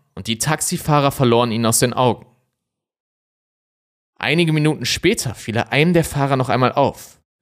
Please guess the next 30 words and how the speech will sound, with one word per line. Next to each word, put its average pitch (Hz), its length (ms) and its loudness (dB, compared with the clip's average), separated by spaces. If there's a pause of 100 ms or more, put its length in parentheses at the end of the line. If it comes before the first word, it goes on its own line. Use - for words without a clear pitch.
(160)
da 117 100 0
er 127 100 2
vorbeilief 147 640 0
und 139 100 0
aus 131 120 2
der 139 80 2
Nase 131 340 2
blutete. 87 480 -12 (1120)
Er 104 100 0
habe 143 180 2
gesehen, 143 460 2
wie 85 100 -10
Jens 123 320 -2
Richtung 139 280 0
Bahnhof 139 380 2
davonrannte, 127 720 -2 (440)
dann 113 180 0
aber 117 240 0
abbog 151 500 2 (300)
und 120 100 -8
zurück 151 340 2
in 156 80 -6
die 143 100 2
Rheinsubstanz 123 760 -2
lief. - 320 -20 (1200)
Das 120 160 -2
bestätigen 165 500 -2
auch 147 120 0
die 131 100 0
Überwachungskameras, 127 1200 -2